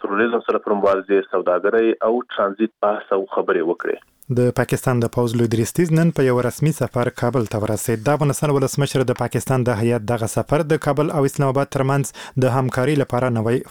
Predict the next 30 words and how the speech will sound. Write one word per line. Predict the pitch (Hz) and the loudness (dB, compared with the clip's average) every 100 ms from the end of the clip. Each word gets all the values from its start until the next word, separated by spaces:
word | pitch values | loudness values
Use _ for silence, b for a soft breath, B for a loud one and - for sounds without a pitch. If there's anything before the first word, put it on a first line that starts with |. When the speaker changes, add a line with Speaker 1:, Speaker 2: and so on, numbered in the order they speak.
| - | -4
Speaker 2:
فصل | 139 - 107 | -2 -2 -2
بللی | 110 110 110 110 | 0 0 0 0
دی. | 135 - _ 117 | -2 -4 _ 0
جمهوري | 131 104 127 120 | 0 2 2 2
ریاست | 117 123 - | 0 -2 -2
په | 113 | 0
دې | 117 | 0
اړه | 120 - | 0 0
په | 120 | 0
یوه | 113 | 2
اعلامیه | 110 113 - | 2 0 0
کې | 110 | 0
ویلي، | 110 156 151 B B B 151 | 2 2 0 B B B 0
د | 156 | 0
پاکستان | 156 165 180 175 160 | 0 0 0 2 4
لوري | 165 165 | 2 2
په | 160 143 139 | 0 0 0
کتنې | 139 147 139 | -2 0 0
کې | 139 127 | 0 2
ژمنه | 170 143 | 2 2
وکړه | - 113 - | 0 -2 0
چې | 113 - 123 | -2 -2 0
د | 123 123 | 0 0
تروریزم | - 123 123 113 | 0 0 0 0
په | 117 | 0
وړاندې | 117 131 120 | 0 2 0
د | 117 | 0
مبارزې | 110 113 107 151 143 | 0 0 2 2 2
لپاره | - 135 135 B B B | 2 0 0 B B B
هر | 165 | 0